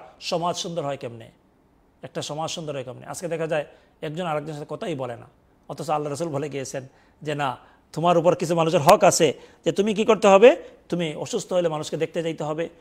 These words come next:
তুমি জানাজায় যেতে হবে, তুমি হাঁচি দিলে জবাব দিতে হবে, তুমি তার সাথে শপথ করলে, ওয়াদা করলে ওয়াদা পূরণ করতে হবে।" এরকম অনেক কথা আছে, উম, যে এরকম করলে একটা সমাজ সুন্দর হবে।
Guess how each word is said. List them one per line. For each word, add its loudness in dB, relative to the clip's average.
তুমি -2
জানাজায় 6
যেতে 2
হবে, 4
তুমি 0
হাঁচি 4
দিলে 2
জবাব 6
দিতে -4
হবে, -2
তুমি -8
তার -4
সাথে -12
শপথ -4
করলে, -4
ওয়াদা 4
করলে 0
ওয়াদা 2
পূরণ 6
করতে 0
হবে।" 4
এরকম 0
অনেক 6
কথা 8
আছে, 4
উম, -4
যে 2
এরকম -6
করলে -4
একটা -12
সমাজ -4
সুন্দর -8
হবে। -12